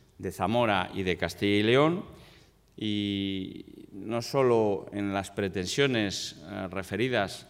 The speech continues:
a la lucha contra la despoblación, sino también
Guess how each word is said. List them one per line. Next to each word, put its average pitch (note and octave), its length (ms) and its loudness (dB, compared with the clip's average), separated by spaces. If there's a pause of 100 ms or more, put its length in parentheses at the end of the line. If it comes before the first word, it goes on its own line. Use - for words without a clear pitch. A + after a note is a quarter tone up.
(100)
a F#2+ 100 -6
la F2+ 120 -2
lucha A2 300 -2
contra F#2+ 220 -4
la G#2 100 2
despoblación, A#2 720 -2 (240)
sino G#2+ 420 -4
también B2 560 2